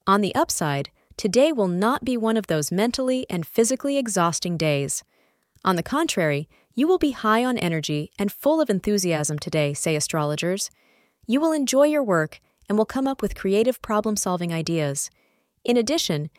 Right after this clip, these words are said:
you will be highly effective in your communication today and be able to put your message across clearly and eloquently.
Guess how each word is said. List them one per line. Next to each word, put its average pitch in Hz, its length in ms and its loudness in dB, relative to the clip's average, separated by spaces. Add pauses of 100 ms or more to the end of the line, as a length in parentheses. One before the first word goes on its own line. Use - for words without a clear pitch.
(220)
you 262 120 0
will 311 80 0
be 254 140 -2
highly 302 400 -2
effective 233 440 -2
in 160 100 -2
your 151 100 -2
communication 185 720 -4
today 147 420 -2 (380)
and 208 80 0
be 240 160 0
able 311 180 2
to 240 140 -4
put - 180 -4
your 247 140 -2
message 196 340 -2
across 165 380 -4
clearly 180 580 0 (100)
and 233 160 0
eloquently. 156 680 0